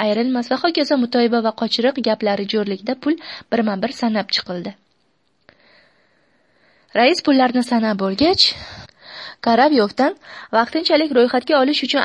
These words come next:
ajnabiy artistning pasportini so'radi. So'ng pasportini ham, shartnomani ham,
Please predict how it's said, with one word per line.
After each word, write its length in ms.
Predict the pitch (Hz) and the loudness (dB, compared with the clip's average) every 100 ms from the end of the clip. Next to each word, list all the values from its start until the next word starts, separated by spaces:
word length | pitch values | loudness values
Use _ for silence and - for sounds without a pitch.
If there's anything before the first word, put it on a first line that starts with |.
| 240 | 2
ajnabiy 340 | 220 247 285 302 | 2 4 4 2
artistning 360 | 247 240 277 277 | 0 -2 -2 0
pasportini 480 | 285 285 240 214 208 | 0 0 -2 -2 -2
so'radi. 260 | 196 175 - _ - | 0 -2 -2 _ -6
So'ng 160 | - 214 226 | -4 -2 0
pasportini 460 | 302 - 285 214 226 | 0 0 -4 -2 -4
ham, 120 | 208 202 | -4 -2
shartnomani 460 | 240 240 247 262 269 | -2 0 0 0 0
ham, 100 | 240 | -2